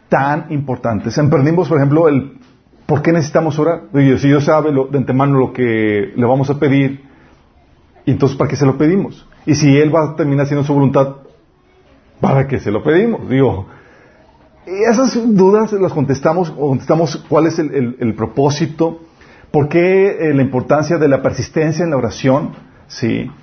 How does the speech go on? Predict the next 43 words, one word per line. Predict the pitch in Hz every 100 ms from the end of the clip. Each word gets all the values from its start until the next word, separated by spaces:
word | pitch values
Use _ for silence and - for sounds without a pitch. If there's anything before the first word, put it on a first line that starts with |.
| - - - -
Vimos | 165 214 254
todas | 220
esas | 226
cuestiones | 190 147 180 185
y, | 175 139 180
y |
salimos | 139 175 175 220 233 - - _ _ _ _ _ _ _ _ _ _ _ _ _ -
re-, | 127 131 127
eh, | 135 117 110 110 107 - - - - -
con | 143
una | 147 196 185 185 - -
renovación | 139 127 123 120 147
en | 160
nuestra | 143 123
mente | 123 160
en | 185 127
cuanto | 120 107
a |
esta | 113 147
temática, | 120 110 117 123 104
tal | 123
así | 113 143
que | 127
comenzamos, | 127 110 120 123
como | 123 113
les | 107
comento, | 113 113 110 107
con | 110
la | 110 104 98 - - - -
orando. | 120 120 117 110 98 - _ _ _ -
Eh, | 113 107 104
cada | 135 156
semana | 156 135 131
empezamos | 135 107 107 127 120
a |
orar, | 123 120
tenemos | 131 131 131
el | 113
muro | 110 131 135 123
de | 120
oración | 104 98 127
que | 123
pa-, | 104 117